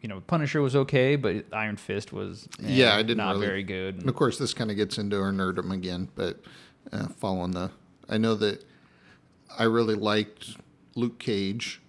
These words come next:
Speaker 2: and, uh, Jessica Jones. My wife didn't care about,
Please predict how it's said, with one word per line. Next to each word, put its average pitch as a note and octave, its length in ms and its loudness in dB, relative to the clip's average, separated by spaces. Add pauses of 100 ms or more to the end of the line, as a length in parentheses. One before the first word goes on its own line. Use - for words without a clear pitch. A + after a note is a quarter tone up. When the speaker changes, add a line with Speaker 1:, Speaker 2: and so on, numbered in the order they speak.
(120)
Speaker 2:
and, F#2+ 680 -2 (540)
uh, - 300 -8 (280)
Jessica - 340 -2
Jones. F#2+ 560 -2 (220)
My A2+ 120 0
wife A#2 260 4
didn't G#2+ 200 -2
care G2+ 220 0
about, F#2+ 320 -2